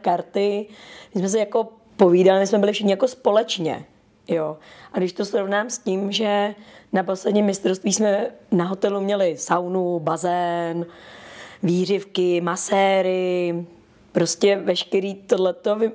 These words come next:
ty, tyhle vymoženosti, tak prostě já si vzpomínám, my jsme jeli na zápas a museli jsme volat pořadatelům, že náš autobus nestartuje, jestli nám můžou jako půjčit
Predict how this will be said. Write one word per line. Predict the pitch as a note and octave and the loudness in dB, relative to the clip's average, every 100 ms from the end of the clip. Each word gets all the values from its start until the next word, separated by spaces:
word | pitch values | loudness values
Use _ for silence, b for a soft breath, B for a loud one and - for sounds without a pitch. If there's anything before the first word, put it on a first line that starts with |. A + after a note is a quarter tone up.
| - | -2
ty, | G3+ | -4
tyhle | G3+ G3 F#3+ | -2 -2 0
vymoženosti, | G3 G#3 G#3 G3+ F#3 F3+ - E3 D3+ F3 B B B B B B - | 0 0 0 -2 -2 -4 -4 -4 -4 -8 B B B B B B -2
tak | G#3 G3+ - | -2 -2 -2
prostě | F#3+ F#3 - | -2 0 -2
já | G#3 | -2
si | |
vzpomínám, | G#3+ - G#3+ G#3 | -2 -2 0 -2
my | G#3 | -2
jsme | G#3+ | -2
jeli | G#3+ | 0
na | G#3 | 0
zápas | G3+ G#3 G#3 G#3+ | 2 0 0 -2
a | A#3 | -2
museli | G#3+ G3+ G#3 | -4 -2 -2
jsme | G3+ A3 | 0 0
volat | G#3 A3 | 2 0
pořadatelům, | A3 G3 G3+ G#3 A3 A3 A3 B B - | -2 -4 -2 -2 -2 -4 -6 B B -2
že | G#3 | 0
náš | G#3 G#3+ - - | 0 -2 -6 -2
autobus | G3 A3 A3 G#3 | -2 -2 -4 -2
nestartuje, | G3 - G#3 A3+ G#3+ A3 A#3 B B B | -2 2 2 2 2 2 0 B B B
jestli | F#3 A3 | -4 -2
nám | A3 | 0
můžou | G#3+ G#3+ A3 | -2 0 -2
jako | A3 A#3 | -2 -4
půjčit | A#3 - A#3+ - | -4 -2 -2 -4